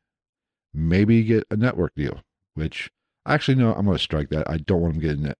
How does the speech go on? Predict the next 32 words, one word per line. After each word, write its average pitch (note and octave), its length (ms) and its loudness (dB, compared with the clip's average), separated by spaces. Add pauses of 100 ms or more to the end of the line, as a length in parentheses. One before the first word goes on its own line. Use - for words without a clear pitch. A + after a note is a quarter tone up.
network C2 300 -6
deal, D2 180 -4
'cause D2+ 200 -6
if D2+ 100 -8
they F#2+ 80 -4
get A#2+ 120 2
a G#2+ 80 0
network F2 320 -2
deal, E2+ 200 0 (380)
you F#2+ 140 0
get F#2 220 2
executives D#2 500 -2
involved. D2+ 540 -2 (340)
If - 120 -10
they D#2 100 -4
do A#2 240 2
that, F#2+ 280 2
it's E2 300 -2
just - 380 -4
going D#2+ 220 -2
to D2 260 -6 (760)
go G2+ 200 4
down E2 240 0
the D2+ 100 -4
Ghost D2 240 -4
Adventures C2 460 -6
and F#2+ 260 -6
all D3 220 -4
that. - 420 -8 (500)
They E2+ 120 -2
need F#2+ 260 2
to, C#2 140 -6